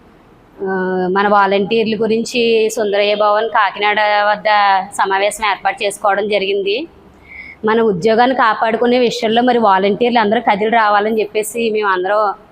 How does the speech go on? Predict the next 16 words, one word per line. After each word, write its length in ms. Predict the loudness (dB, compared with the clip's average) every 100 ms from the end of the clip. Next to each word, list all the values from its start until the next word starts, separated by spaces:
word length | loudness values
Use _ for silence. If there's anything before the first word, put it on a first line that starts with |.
| -20 -20 _
కోరుకుంటున్నామండి. 1000 | -2 0 0 -2 0 0 0 0 0 -2 -6 -16 -20 -20 -20 _ 0
వాలంటీర్లు 560 | 2 2 0 0 2
అందరూ 260 | 2 2 2
మన 180 | 2 2
ఉద్యోగం 400 | 0 0 0 2
కాపాడు 340 | 0 0 0
కోసం 220 | 0 -2 -2
ప్రతి 280 | -4 -2
ఒక్కరూ 320 | 0 0 0 2
రావాలండి. 720 | 2 2 2 0 0 -2 -4 -8 -20 -20 -20 -8
ఈరోజు 400 | -2 2 2 0
ఇక్కడ 160 | -2 0
అనేక 300 | 0 0 0
విషయాలు 400 | -2 0 0 -2
చర్చించుకోవడం 580 | -4 -6 -2 0 0 0
జరిగిందండి. 800 | 0 0 0 0 0 0 -2